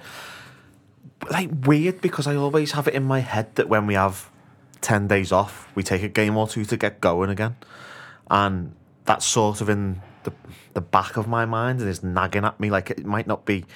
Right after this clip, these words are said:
it's not something that we've really had for, for three or four years, so it might be a completely different thing and they, they identify something specific. But I remember sort of, feels like two thousand seventeen, two thousand eighteen, maybe two thousand nineteen as well. There was a,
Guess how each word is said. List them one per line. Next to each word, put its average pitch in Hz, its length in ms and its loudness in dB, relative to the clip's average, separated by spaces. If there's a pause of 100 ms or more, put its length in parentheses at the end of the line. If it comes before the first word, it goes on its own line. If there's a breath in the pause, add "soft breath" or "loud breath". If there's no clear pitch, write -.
(360 loud breath)
it's - 100 -8
not 120 120 2
something 117 240 -4
that 113 60 -2
we've 101 140 -2
really 98 180 0
had 90 300 -2
for, 107 160 -2 (220)
for - 120 -4
three 101 240 0
or 95 60 0
four 92 240 0
years, 98 280 0
so 98 120 2
it 87 80 -6
might 92 160 -4
be 98 80 -2
a 90 60 2
completely 90 400 -4
different 87 560 -4
thing 92 320 -4
and 90 140 -4
they, 82 140 -4 (140)
they 87 140 0
identify 85 520 -2
something 85 200 -8
specific. 90 440 -6
But 98 120 0
I 98 40 2
remember 95 320 -2
sort 92 320 -4
of, 82 180 -8 (640 loud breath)
feels 90 220 -2
like 85 220 -4
two 92 160 -8
thousand 85 300 -2
seventeen, 85 580 -4
two 80 100 -12
thousand 78 340 -6
eighteen, 82 380 -8
maybe 82 220 -6
two 80 180 -8
thousand 80 380 -2
nineteen 80 400 -6
as 76 120 -10
well. 80 200 -4
There 87 100 -6
was 85 160 -6
a, 82 180 -4